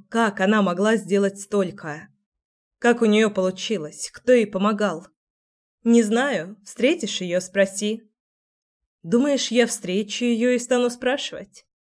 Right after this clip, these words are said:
Тьяна обняла себя руками. Отчего-то стала зябко. "Нет, я шучу, моя леди", вздохнула гадалка. "Не нужно нам её встречать. Но если во сне, то спроси.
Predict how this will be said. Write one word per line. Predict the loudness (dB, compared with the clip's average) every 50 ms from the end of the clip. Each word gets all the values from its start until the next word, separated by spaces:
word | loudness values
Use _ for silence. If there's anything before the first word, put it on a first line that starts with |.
| _ _ _ _ _ _ _ _ _ _ _ -16
Тьяна | -8 0 4 6 6 6 6 6 4
обняла | 2 2 2 2 4 4 4 4
себя | 2 2 0 2 2 2
руками. | 2 0 -2 -4 -4 -4 -2 -4 -8 -8 -12 -16 -20 _ _ _ _ _ _ _ _ _ _ _ _ _ -8
Отчего-то | -8 -8 -8 -12 -12 -8 -6 -6 -4 -4 -4 -2 -4 -8
стала | -8 -6 -6 -4 0 0 0 0
зябко. | 0 -4 -4 -4 -6 -10 -14 -12 -12 -10 -12 -14 -18 -20 _ _ _ _ _ _ _ _ _ _ _ _ _ _ _ _ _ _ _ -8
"Нет, | -4 -2 0 2 0 0 -2 -6 -14 -20 -20 -18 -10 -4
я | 0 2 2
шучу, | 2 2 -2 -2 -2 -2 -2 0
моя | 0 0 0 0 0
леди", | 0 0 -2 -2 -2 -4 -6 -6 -8 -12 -18 -20 _ _ _ _ _ _ _ _ _ _ -14
вздохнула | -12 -8 0 0 0 0 2 0 0 2 2 2 2
гадалка. | 2 2 2 2 2 2 0 0 -2 -6 -8 -8 -8 -8 -8 -12 -20 _ _ _ _ _ _ _ _ _ _ _ _ _ -4
"Не | -2 0 0
нужно | 2 0 0 -2 -2 -2 -2
нам | 0 0 2 2
её | 2 2 0
встречать. | -2 -4 -6 -6 -6 -6 -6 -6 -6 -6 -6 -8 -16 -20 _ _ _ _ _ _ _ _ _ _ _ _ _ -4
Но | 0 2
если | 4 4 4 2 2 0 2
во | 2 2
сне, | 0 -2 -6 -4 -4 -4
то | -6 -2 -2 -2
спроси. | -2 -2 -6 -8 -8 -8 -10 -10 -10 -10 -10 -12